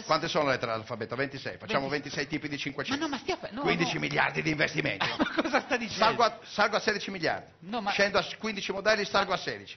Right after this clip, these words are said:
Speaker 2: No,
Speaker 1: Così
Speaker 2: no.
Speaker 1: non si offende nessuno.
Speaker 2: No, no, ma non
Speaker 1: Ho fatto anche due Alfa, lascio?
Speaker 2: Ma cosa
Speaker 1: Guarda.
Speaker 2: sta dicendo? Cosa fa?
Speaker 1: Se-, senta
Speaker 2: Cosa
Speaker 1: questa, senta
Speaker 2: dice?
Speaker 1: questa, senta questa, bellissima.
Speaker 2: Ma non devo sentire.
Speaker 1: Trenta nuovi modelli.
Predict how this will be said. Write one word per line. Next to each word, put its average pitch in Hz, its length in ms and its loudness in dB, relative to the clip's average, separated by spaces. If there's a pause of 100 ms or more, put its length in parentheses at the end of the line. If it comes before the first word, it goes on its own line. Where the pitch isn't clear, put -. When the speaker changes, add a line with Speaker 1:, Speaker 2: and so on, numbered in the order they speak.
(160)
Speaker 2:
No, 156 120 -6
Speaker 1:
Così 170 140 0
Speaker 2:
no. 160 60 0
Speaker 1:
non 147 80 -2
si 139 80 -4
offende 139 320 -2
nessuno. 120 300 -8
Speaker 2:
No, 208 80 -2
no, 208 140 -2
ma 175 140 0
non 202 300 -8
Speaker 1:
Ho 147 80 -2
fatto 180 220 2
anche 185 180 4
due 185 120 6
Alfa, 107 320 2
lascio? 131 440 -2
Speaker 2:
Ma 190 140 2
cosa - 280 0
Speaker 1:
Guarda. 294 180 6
Speaker 2:
sta 269 140 6
dicendo? 214 560 2
Cosa 269 300 4
fa? 120 360 4
Speaker 1:
Se-, 170 200 2
senta 208 240 4
Speaker 2:
Cosa 285 120 8
Speaker 1:
questa, 262 180 6
senta 277 200 6
Speaker 2:
dice? - 20 2
Speaker 1:
questa, 165 300 4
senta 185 180 4
questa, 165 220 4
bellissima. 143 260 6
Speaker 2:
Ma 277 60 8
non 277 100 6
devo 311 200 8
sentire. 185 340 -2
Speaker 1:
Trenta 214 340 4
nuovi 208 300 8
modelli. 151 440 4